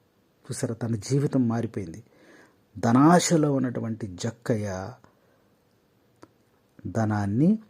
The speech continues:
విడిచిపెడుతూ ఉన్నాడు. ఎందుకు ధనాన్ని విడిచిపెడుతూ ఉన్నాడు?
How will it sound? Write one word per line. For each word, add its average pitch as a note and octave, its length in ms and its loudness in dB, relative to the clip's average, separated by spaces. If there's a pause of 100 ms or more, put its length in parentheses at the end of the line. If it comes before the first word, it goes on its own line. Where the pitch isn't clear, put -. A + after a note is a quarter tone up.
(600)
విడిచిపెడుతూ G2+ 800 -8
ఉన్నాడు. F#2 340 -10 (600)
ఎందుకు G3+ 380 10
ధనాన్ని E3+ 400 4
విడిచిపెడుతూ D3 640 -2
ఉన్నాడు? C3 640 -2